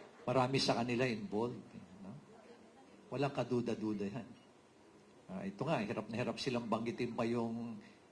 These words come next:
isa sa mga mastermind nila dyan, si Saldico. Hirap na hirap pa silang banggitin, eh. For some reason, eh, for some reason, di ko rin alam kung bakit takot na takot. Ibig sabihin, it's a public knowledge inside Congress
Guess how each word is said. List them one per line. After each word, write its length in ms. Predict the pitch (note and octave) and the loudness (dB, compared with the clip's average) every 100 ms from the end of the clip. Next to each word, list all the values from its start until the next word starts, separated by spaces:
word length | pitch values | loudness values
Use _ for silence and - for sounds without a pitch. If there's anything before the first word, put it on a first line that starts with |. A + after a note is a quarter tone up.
| - A2 | -14 -6
isa 120 | B2+ | -4
sa 120 | - | -2
mga 240 | A#2 A#2 | -2 -2
mastermind 600 | A2+ G#2+ - A#2 G#2+ A2+ | 0 -2 0 -2 0 0
nila 240 | G#2+ A2 D3+ | -2 -4 -4
dyan, 120 | - | -4
si 80 | - - | -6 -4
Saldico. 480 | F#2+ G2 B2 - | -4 -4 -4 -4
Hirap 200 | - E2 - | -6 -8 -8
na 80 | G#2 | -4
hirap 160 | G#2 | -4
pa 120 | G#2 | -4
silang 240 | G#2+ G#2+ G#2 | -6 -4 -4
banggitin, 520 | G2+ A#2 G#2+ - G2+ | -4 -4 -8 -8 -8
eh. 100 | - - - - - - | -10 -16 -20 -20 -20 -4
For 160 | G#2 | -2
some 240 | - A#2+ A2+ | 0 0 0
reason, 400 | A2+ - D3+ A#2 | 0 2 2 2
eh, 480 | A2+ A2 G#2+ G#2+ G2+ - - - - - - - - - - C3+ - - - - - - - - | 2 2 0 -4 -6 -10 -18 -20 -20 -20 -20 -20 -20 -20 -20 -20 -20 -20 -20 -20 -20 -20 -20 -2
for 160 | D3 | 0
some 240 | - G#3 F#3 | 8 10 10
reason, 400 | D#3 C3+ A2 F#2+ F#2+ | 8 6 2 0 -2
di 80 | C3+ | -2
ko 80 | D#3 | 4
rin 160 | E3 | 4
alam 320 | E3 A#2+ C#3+ B2 | 6 6 4 2
kung 160 | A#2 | 2
bakit 400 | B2+ B2+ C3+ - | 4 4 0 -2
takot 240 | - B2 A#2 | -6 -4 -2
na 80 | B2 | -2
takot. 320 | A#2+ A2+ G#2+ | -2 -4 -4
Ibig 320 | - - F3 D#3+ | -6 -6 -4 -2
sabihin, 320 | E3+ D#3 D#3 - - - - - - - - D#3+ | -2 0 -2 -8 -18 -20 -20 -20 -20 -20 -6 -4
it's 160 | D#3 | 0
a 80 | D3+ | -2
public 480 | - D#3+ D3 D3 C#3+ | 4 2 4 0 2
knowledge 480 | C3 C3+ C3+ C3+ A#2 | 2 6 4 4 -4
inside 400 | - A2 G2+ G2+ | -6 -2 -2 -4
Congress 480 | F2+ F#2 F#2 - | -8 -6 -8 -10